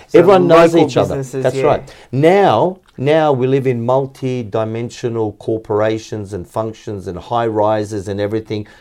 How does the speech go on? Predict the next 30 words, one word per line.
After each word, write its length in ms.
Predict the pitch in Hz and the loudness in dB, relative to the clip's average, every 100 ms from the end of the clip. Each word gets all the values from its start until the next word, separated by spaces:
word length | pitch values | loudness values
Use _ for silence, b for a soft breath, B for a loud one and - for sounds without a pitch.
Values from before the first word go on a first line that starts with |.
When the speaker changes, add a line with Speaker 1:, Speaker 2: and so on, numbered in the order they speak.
| b | b
Speaker 2:
The 100 | - | -10
church 500 | - - 110 104 - | -8 -2 0 -2 -8
is 80 | 101 | -12
shut. 540 | - - 110 107 101 _ _ _ B B B - | -10 -2 2 2 0 _ _ _ B B B -16
The 160 | 101 | -10
doctor, 400 | 85 110 107 113 | 0 0 0 -6
poor 280 | 90 - 104 | -4 0 0
doctor, 360 | 92 107 - 101 | 2 0 0 -6
is 140 | 90 | -4
hidden 220 | - 117 | -8 -6
away 220 | 101 104 | -4 -4
somewhere 300 | 101 110 101 | -4 -6 -6
in 80 | 95 | -6
a 40 | 95 | -8
shopping 380 | - 101 110 | -6 -6 -6
centre 300 | 98 - 107 | -10 -6 -6
because 260 | 95 95 92 | -6 -10 -10
he 60 | - | -10
can't 240 | 113 101 | -6 2
Speaker 1:
No 120 | 170 | 4
one 220 | 165 160 | 6 4
knows 300 | 151 151 151 | 4 4 4
their 100 | 139 | 0
Speaker 2:
no 140 | 135 135 | 2 4
one 240 | 135 127 | 4 4
Speaker 1:
local, 120 | 113 | 0
Speaker 2:
knows. 100 | 120 | -2
Speaker 1:
local. 360 | 131 127 127 - | -2 -4 -6 -2
Speaker 2:
That's 440 | 113 110 113 - - | 2 2 2 -4 0
right. 420 | 107 104 90 78 | 2 4 2 -2